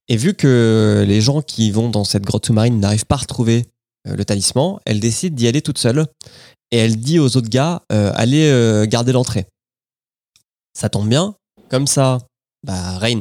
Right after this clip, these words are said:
elle peut aussi y aller. Alors, la troisième relique, j'ai pas l'impression qu'elle a été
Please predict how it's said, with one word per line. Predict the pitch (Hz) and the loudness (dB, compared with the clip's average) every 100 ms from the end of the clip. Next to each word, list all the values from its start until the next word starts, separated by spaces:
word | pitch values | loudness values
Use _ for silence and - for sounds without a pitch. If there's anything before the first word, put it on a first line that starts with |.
| - | -6
elle | 104 | -10
peut | 101 156 | -2 0
aussi | 147 - | 0 0
y | 113 | 0
aller. | 104 151 - _ _ _ - - - - _ _ | 2 0 -4 _ _ _ -20 -20 -20 -20 _ _
Alors, | 117 117 101 - _ _ _ _ | -2 0 -2 -8 _ _ _ _
la | 117 117 | -2 0
troisième | 156 147 151 | 2 2 2
relique, | 139 175 165 | 2 0 0
j'ai | - | -2
pas | 107 147 | 0 0
l'impression | 151 143 143 131 165 | -2 0 0 2 0
qu'elle | 151 | 0
a | 110 | 0
été | 135 | 0